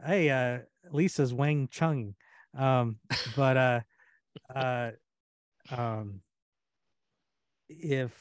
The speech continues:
if it's either Audio Mac or, um, Stitcher, you can go back and get every episode. And I think the rest are only, like, the last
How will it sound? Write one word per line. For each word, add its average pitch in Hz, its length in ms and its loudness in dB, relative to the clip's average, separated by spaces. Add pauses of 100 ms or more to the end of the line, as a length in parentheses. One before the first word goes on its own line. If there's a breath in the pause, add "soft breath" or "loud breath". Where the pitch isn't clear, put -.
(580)
if 147 120 -4
it's 202 180 -2
either 277 220 2
Audio 175 380 2
Mac 147 540 -2 (120)
or, 123 520 -2 (540 soft breath)
um, 110 340 -2
Stitcher, 110 720 -2 (100)
you 143 200 -2
can 147 180 0
go 131 180 2
back 127 400 0
and 120 140 -8
get 117 220 -8
every 123 260 -4
episode. 117 460 -8
And 107 80 -8
I 110 40 -4
think 135 220 -6
the - 100 -6
rest 113 380 -4
are 117 80 -4
only, 113 140 -2
like, 107 140 -4
the 117 100 -6
last 104 420 -6